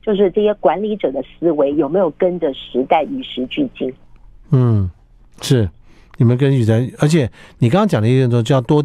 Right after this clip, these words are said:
Speaker 2: 多品牌的组合嘛，对不对？
Speaker 1: 对。
Speaker 2: 对消费来讲，他买的是某一个品牌，但他如果从一个组合品牌逻辑来讲，他不管在哪一个品牌当中，都跟这个集团有关系，这集团就可以截长补短。
Speaker 1: 对。
Speaker 2: 对不对？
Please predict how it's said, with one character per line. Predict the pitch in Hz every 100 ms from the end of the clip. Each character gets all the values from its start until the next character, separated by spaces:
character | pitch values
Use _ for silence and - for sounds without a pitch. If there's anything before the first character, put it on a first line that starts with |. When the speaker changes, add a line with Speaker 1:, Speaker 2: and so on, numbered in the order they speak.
| -
Speaker 2:
多 | - 175
品 | - 101
牌 | 90 92 98
的 | 120 107 92 - - -
组 | - 98
合 | - 95 92
嘛， | 107 - - - - - -
对 | 139
不 | 123
对？ | 151
Speaker 1:
对。 | - - -
Speaker 2:
对 | 208
消 | 254 254
费 | 220
来 | 135 139
讲， | 123
他 | - 175
买 | 120
的 | 107
是 | 147
某 | 127 98
一 | 123
个 | 139
品 | - 87
牌， | 87 98 110
但 | 165
他 | 151 165 175
如 | 139 175
果 | 180 131 - - - -
从 | 131 151
一 |
个 | 165 156
组 | 120 101
合 | 147
品 | - 92
牌 | 104
逻 | 113 104
辑 | -
来 | 104 104
讲， | - 101 - - -
他 | 196
不 | 220
管 | 147
在 | 117 151
哪 | 110
一 | 117
个 | 170
品 | 110
牌 | 101
当 | 110 117
中， | 117
都 | 156
跟 | 143 160
这 | 151
个 | 120
集 | - 113
团 | 123 110
有 |
关 | 95 123 113
系， | 110 113 - - -
这 | 208
集 | 175 175
团 | 147 131
就 | 139
可 | 131
以 | 113
截 | - 117
长 | 123 113
补 | 113 107
短。 | 117 - - - _ - - - -
Speaker 1:
对。 | 147 -
Speaker 2:
对 |
不 |
对？ | 151